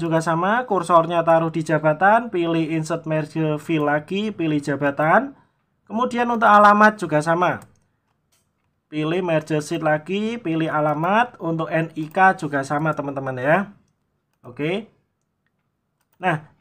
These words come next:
tampilannya seperti ini, teman-teman, ya. Nomor, nama, jabatan, alamat, N I K. Nah, cara melihatnya hasilnya seperti apa sih? Teman-teman pilih preview,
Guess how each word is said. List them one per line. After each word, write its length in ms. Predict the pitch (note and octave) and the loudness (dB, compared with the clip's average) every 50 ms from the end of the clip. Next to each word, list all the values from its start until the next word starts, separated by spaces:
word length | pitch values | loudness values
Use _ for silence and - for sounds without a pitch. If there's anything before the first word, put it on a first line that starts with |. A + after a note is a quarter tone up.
| _ _ | _ _
tampilannya 500 | F#3 F#3+ G3 G#3 G#3+ G#3+ A3 A#3 C4+ C4+ C4+ | -2 0 0 4 4 4 4 4 4 0 -2
seperti 420 | - - A3+ G#3 G#3 A3 A3 A3+ | 0 -2 -2 0 0 0 0 2
ini, 80 | A3+ A3+ | 2 2
teman-teman, 460 | G3+ A3 G3 G3+ F#3+ G3 F#3+ G3 F#3 | 2 2 2 2 0 0 0 0 0
ya. 220 | D#3+ D#3 F3 G3 F#3+ | 4 4 4 4 4
Nomor, 580 | E3+ D3+ C#3 C#3 C#3 D3 D#3+ F3+ F#3+ G3 F#3+ | 0 -2 -2 -2 -2 0 0 0 0 0 0
nama, 320 | F3+ D#3+ C#3+ C#3 D3 E3 E3+ | -2 -4 -4 -4 -2 -2 -2
jabatan, 480 | D#3+ D#3 B2 B2+ B2+ - D#3+ E3 D#3 | -2 -4 -6 -8 -2 0 0 0 0
alamat, 400 | C#3 C3 C3 C#3 C#3 D3+ D#3+ D#3 | -2 -4 -4 -4 -2 -2 -4 -4
N 160 | - C#3 C#3 D3 | -6 -10 -10 -10
I 160 | C#3+ D#3+ E3 | -10 -6 0
K. 300 | G3+ F3+ D3 - - - _ _ _ _ _ _ _ _ | 0 0 0 0 -6 -14 _ _ _ _ _ _ _ _
Nah, 160 | G3 F#3+ F#3+ | -4 -4 2
cara 480 | F#3+ A3 G#3 A3 A3+ A#3+ A#3 A3+ G#3+ - _ _ _ _ _ | 6 8 8 8 8 8 4 4 0 -10 _ _ _ _ _
melihatnya 640 | G3 G#3+ A3+ A#3 G#3+ G3 G#3 G#3 G#3 G#3+ B3 C4 A#3+ | 2 2 2 4 6 6 4 4 4 4 2 4 4
hasilnya 600 | G#3 F#3+ F3+ - G#3+ G#3 G#3 A3 G#3+ G#3 G#3 G#3+ _ _ | 4 2 2 0 -6 -4 -4 -4 -4 -6 -8 -12 _ _
seperti 360 | _ - F#3+ G3+ G#3 G#3 G#3+ | _ -8 -6 -6 -4 0 4
apa 200 | G#3 A3 A3 A3+ | 4 6 6 4
sih? 320 | G#3+ G#3+ G3+ G#3 A#3 A3+ G#3+ | 2 4 0 -2 -2 -2 -4
Teman-teman 480 | - F#3+ F#3 F#3 F3+ F#3 G3+ G#3+ G#3+ | -4 -2 -2 -2 0 0 -2 -2 -2
pilih 320 | G#3+ G#3+ G#3 G#3 A3 A3+ A3 | -4 -6 -4 -4 -4 -4 -6
preview, 640 | - G#3+ G#3+ G#3 G3+ G3+ A3+ A3+ G#3+ G#3 - - | -6 -4 -4 -4 -4 -2 -2 0 0 -2 -2 -6